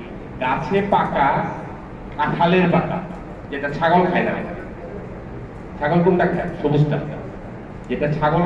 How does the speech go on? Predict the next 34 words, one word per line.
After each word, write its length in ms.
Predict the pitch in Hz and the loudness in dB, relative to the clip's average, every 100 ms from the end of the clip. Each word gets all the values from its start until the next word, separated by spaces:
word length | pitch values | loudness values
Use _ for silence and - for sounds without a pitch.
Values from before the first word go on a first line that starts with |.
| - | 2
খাবে 220 | 131 135 - | 0 0 0
না, 60 | - - - - - - - - - | -2 -8 -10 -10 -10 -12 -12 -12 -6
সেই 320 | 151 165 - | 0 0 0
কাঁঠাল 440 | 180 - - 208 208 208 | -2 -2 2 6 6 6
পাতা, 540 | - - 180 - - - - | 2 4 4 4 2 -2 -6
সেই 140 | 151 147 | -4 -2
কাঁঠাল 380 | 156 - 170 170 | 0 0 0 2
পাতাটাকে 600 | 175 170 165 156 147 190 | 2 2 2 0 -2 0
আপনি 380 | 156 147 143 135 - - - - | -2 0 0 0 -2 -6 -10 -6
ব্ল্যান্ড 300 | 127 127 131 127 | 0 2 2 0
করেন 260 | 139 139 | 0 0
অথবা 300 | 135 120 123 | 0 4 6
রস 240 | 110 107 - | 8 6 4
করেন, 200 | 127 131 - | 0 0 4
রস 140 | - - | 4 4
করে 140 | 127 123 120 | 0 -2 2
খাইয়ে 220 | 131 143 | 4 6
দিবেন, 300 | 147 196 - - - - - - | 6 4 4 -2 -4 -10 -8 -4
যাতে 240 | 123 135 - | 0 0 2
পুরাতন 380 | 190 185 190 175 | 4 6 6 6
মাইগ্রেনের 520 | 160 131 131 151 151 | 4 4 4 6 8
মাথা 240 | 135 117 | 6 4
ব্যথা 220 | 104 101 95 | 2 2 0
আছে, 160 | 95 | 0
এটা 100 | - - | -2 0
চলে 200 | 117 104 | 2 2
যাবে। 180 | - - - - - - | 2 -2 -6 -10 -12 -10
এটা 200 | 123 127 | -2 2
আরো, 360 | 147 143 143 147 143 - | 4 6 6 6 4 -4
এটার 220 | - 131 - | -4 -6 -4
সাথে 240 | 131 131 | -6 0
আরো 200 | 135 123 | 2 4
কিছু, 500 | 123 120 135 - - | 2 0 -6 -6 -6
আহ, 140 | 110 | -4